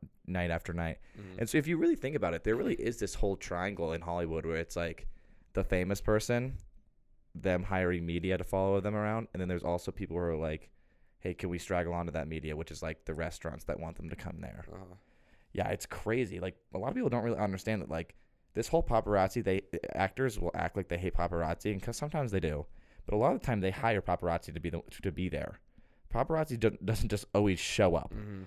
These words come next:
Speaker 1: Like, what happens is they probably get a call from the famous person's agent and be like, "Hey, this person, per-, this famous person's going to, like, Jamba Juice right now or, like, Chick-fil-A,"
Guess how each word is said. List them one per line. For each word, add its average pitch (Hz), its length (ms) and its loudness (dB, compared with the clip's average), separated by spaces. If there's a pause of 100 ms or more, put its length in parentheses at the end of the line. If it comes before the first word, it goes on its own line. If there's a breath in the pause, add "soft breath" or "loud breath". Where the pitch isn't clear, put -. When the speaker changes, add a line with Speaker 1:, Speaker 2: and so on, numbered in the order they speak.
(300 loud breath)
Speaker 1:
Like, 101 320 2
what 107 200 4
happens 120 380 2
is 90 240 -4
they 98 140 2
probably 120 240 2
get 113 100 4
a 101 60 2
call 87 440 2
from 92 340 0 (180)
the 101 100 -4
famous 104 300 0
person's 101 280 0
agent 85 440 0
and 92 100 -2
be 87 80 0
like, 85 140 2
"Hey, 82 360 0 (480 soft breath)
this 92 180 0
person, 98 280 2
per-, 107 140 2 (280)
this 98 160 -2
famous 95 220 0
person's 95 260 -2
going 90 160 2
to, 85 60 0
like, 82 180 -2
Jamba 85 280 2
Juice 82 240 -4
right 85 160 -2
now 82 220 -2
or, 78 100 -2
like, 80 280 -6
Chick-fil-A," 85 540 0